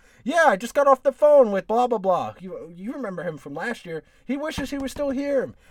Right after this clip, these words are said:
We're doing something right." And John Mara leaves the office because he's satisfied with that answer and that explanation. These are very stupid people. These are very, very, very stupid people.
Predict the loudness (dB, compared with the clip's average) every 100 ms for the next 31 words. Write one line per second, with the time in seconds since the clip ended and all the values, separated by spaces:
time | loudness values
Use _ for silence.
0 | -12 -4 -4 -4 -10 -4 -4 -4 -8 -6
1 | -8 _ _ -2 -2 -2 _ -10 -8 -8
2 | -10 -10 -12 -12 -8 -8 -10 -20 -20 -18
3 | -16 -18 -20 _ _ _ -14 -10 -10 -12
4 | -12 -12 -12 -12 -10 -8 -10 -14 -16 -14
5 | -12 -14 -14 -12 -12 -12 -16 -20 _ _
6 | _ _ _ _ _ _ _ -10 -4 -2
7 | -2 -2 -4 -10 -10 -12 -14 -14 -16 -20
8 | _ _ _ _ _ _ -20 -12 -8 -8
9 | -6 -2 0 -2 -4 -8 -12 _ _ -16
10 | -6 -4 -2 -4 -10 -12 -16 _ _ _
11 | -10 -6 -6 -8 -12 -12 -14 -14 -14 -16
12 | -12 -14